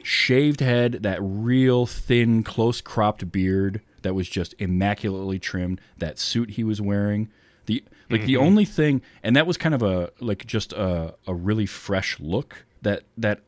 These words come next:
Speaker 1: all I noticed was in the final fight with Duncan, I was thinking, you know, if that suit was tailored today, the pants would be a little, uh, slimmer, like a,
Speaker 2: Mm-hmm.
Speaker 1: a, a slimmer cut.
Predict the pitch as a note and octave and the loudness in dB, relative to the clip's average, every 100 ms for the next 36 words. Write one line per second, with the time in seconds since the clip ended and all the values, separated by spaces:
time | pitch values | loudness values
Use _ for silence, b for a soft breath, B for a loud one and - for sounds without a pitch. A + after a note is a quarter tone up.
0 | _ A2+ D3+ C#3+ A#2 A2 G#2+ - F#2+ F2 | _ 2 2 2 2 2 0 -4 -4 -4
1 | - - F#2+ E2+ - G#2+ A#2+ C3 C3 b | -4 -4 -4 -4 -6 -2 0 0 -2 b
2 | b b b _ _ - - A#2+ G#2+ G#2 | b b b _ _ -20 -2 -2 0 -6
3 | G2+ - G2 F#2+ D#2 C#2+ - _ _ _ | -8 -2 -2 -2 -6 -8 -12 _ _ _
4 | _ _ _ _ _ _ - G2 F2+ G2+ | _ _ _ _ _ _ -2 -2 0 -2
5 | F#2 F2+ E2 b b b b b - G#2 | -2 -4 -6 b b b b b -2 0
6 | G#2 G#2+ G#2 A2+ - _ - - C3+ - | 2 0 -2 -2 -4 _ -6 0 2 0
7 | A#2 - - A2 G2+ F#2+ - E2+ F2+ F#2+ | -4 -6 -2 0 0 -2 -6 -6 -2 0
8 | G2+ G2+ F2 - F#2+ F2+ F#2 E2 F2+ E2+ | 0 -2 -6 -4 -4 -4 -8 -4 -4 -2
9 | F2 D#2+ - _ - E2+ D#2 D2 D#2 - | -4 -6 -10 _ -8 -6 -6 -8 -6 -4
10 | G2+ F#2+ A2+ - _ _ _ _ _ _ | 0 0 -2 -6 _ _ _ _ _ _
11 | _ E2+ A#2+ G2+ A2 F#2 - G2 - A2 | _ -6 -2 -2 -2 -4 -12 -8 -2 0
12 | G2 E2 - G#2+ - | -2 -4 -6 -8 -8